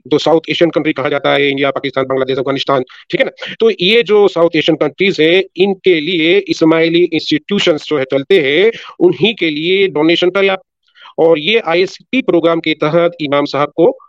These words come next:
اسماعیلی جو بھی ہے ویسٹرن کنٹری کے، وہ کافی، ام، شوق سے اور زور شور سے فنڈ ریز کرتے ہیں، عطا خان صاحب کو یہ فنڈ کے، آ، دیتے ہیں۔ اچھا، دوسری بات یہاں پہ دیکھیں گے کہ بھائی یہاں پہ تو انہوں نے بولا کہ ڈیولپ کنٹری والوں کے لیے جو تھرڈ ورلڈ کنٹری ہے وہ فنڈ کریں گے، لیکن آپ کو جاننے سے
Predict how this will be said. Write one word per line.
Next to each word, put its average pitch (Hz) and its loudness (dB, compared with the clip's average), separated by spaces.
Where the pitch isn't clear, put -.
اسماعیلی 147 -2
جو 143 -6
بھی 139 -4
ہے 143 0
ویسٹرن 135 -6
کنٹری 139 -4
کے، 143 0
وہ 131 -2
کافی، 143 0
ام، 131 -6
شوق 160 -2
سے 147 0
اور 139 0
زور 135 0
شور 147 0
سے 127 -4
فنڈ 139 -2
ریز 147 0
کرتے 151 -4
ہیں، 185 0
عطا 131 -10
خان 135 -2
صاحب 131 -4
کو 143 -6
یہ 135 -4
فنڈ 147 -2
کے، 165 -2
آ، 139 0
دیتے 151 -2
ہیں۔ 202 0
اچھا، - -2
دوسری 226 0
بات 202 0
یہاں 175 -6
پہ 185 -2
دیکھیں 175 2
گے 180 4
کہ 175 0
بھائی 170 0
یہاں 135 -6
پہ - -6
تو 165 -4
انہوں 165 0
نے 170 2
بولا 165 0
کہ 160 0
ڈیولپ 135 0
کنٹری 160 0
والوں 165 4
کے 165 0
لیے 160 2
جو 139 -8
تھرڈ 127 -8
ورلڈ 147 -2
کنٹری 147 -4
ہے 156 2
وہ 139 -2
فنڈ 156 0
کریں 156 0
گے، 156 0
لیکن 170 2
آپ 160 -4
کو 156 4
جاننے 151 -2
سے 147 0